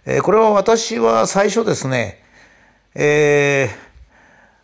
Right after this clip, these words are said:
ー、遺伝子配列がはっきり分かってない時になんでピーシーアールで分かるのかなっていう疑問があって、まあ、私素人なもんですから、えー、医学部を出た先生と、それから、まあ、あの、そういう、うん、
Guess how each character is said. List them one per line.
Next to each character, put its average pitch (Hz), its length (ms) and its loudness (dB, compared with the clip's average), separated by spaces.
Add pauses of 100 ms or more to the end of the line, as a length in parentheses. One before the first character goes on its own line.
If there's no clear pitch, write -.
(480)
ー、 131 80 -4
遺 143 40 -2
伝 240 180 2
子 247 80 2
配 247 180 4
列 185 220 0
が 139 100 -2
は 143 80 0
っ 151 80 -8
き - 80 -6
り 196 80 2
分 156 120 2
か 165 80 0
っ 170 60 -6
て 175 60 -8
な 165 160 0
い 156 80 -4
時 127 160 -12
に 120 140 -8
な 170 100 0
ん 208 80 -2
で 180 100 -6
ピ 143 180 -10
ー - 20 -
シ 165 160 -4
ー 156 40 2
ア 143 40 2
ー - 20 2
ル 131 60 -2
で 113 60 -2
分 117 120 0
か 139 80 0
る 151 80 0
の 123 80 -4
か 113 140 -4
な 135 160 0
っ - 80 -18
て 117 100 -14
い 113 40 -6
う - 20 -10
疑 127 160 -6
問 165 200 -2
が 160 120 2
あ - 20 0
っ - 200 -8
て、 104 200 -2
ま 131 140 -2
あ、 - 20 2
私 190 320 0
素 269 140 0
人 151 100 0
な 120 80 0
も 104 100 -4
ん 101 40 -6
で 98 80 -10
す - 80 -10
か 101 100 -4
ら、 95 200 -6 (800)
え 127 680 -2
ー、 - 20 -4
医 156 80 -4
学 202 320 -2
部 156 300 -2
を 127 100 0
出 143 140 0
た 135 160 -2
先 127 260 -6
生 117 400 -2
と、 143 500 -2 (460)
そ - 100 -8
れ 180 60 -2
か 185 120 -2
ら、 190 100 0
ま 175 300 2
あ、 - 20 -2
あ 131 40 -4
の、 127 420 -2
そ 135 180 -2
う - 20 0
い 131 120 -2
う、 127 300 -4
う 120 40 -14
ん、 110 520 -14